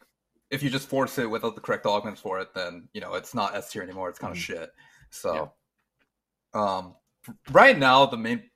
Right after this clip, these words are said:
Speaker 1: issue with augments is definitely that, uh, I get offered three augments, but eighty percent,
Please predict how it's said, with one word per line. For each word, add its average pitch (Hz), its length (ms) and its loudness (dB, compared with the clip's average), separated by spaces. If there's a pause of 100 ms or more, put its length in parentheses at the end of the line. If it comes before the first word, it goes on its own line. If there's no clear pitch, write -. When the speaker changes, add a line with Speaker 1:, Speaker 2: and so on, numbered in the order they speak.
Speaker 1:
issue 117 340 -10
with 104 140 -10
augments 98 460 -8
is 98 100 -18
definitely 95 480 -12
that, 87 400 -8
uh, 78 280 -6 (760)
I 117 80 2
get 117 120 2
offered 120 320 4
three 107 160 -2
augments, 120 420 -4
but 90 360 -6 (300)
eighty 117 160 -4
percent, 107 440 -8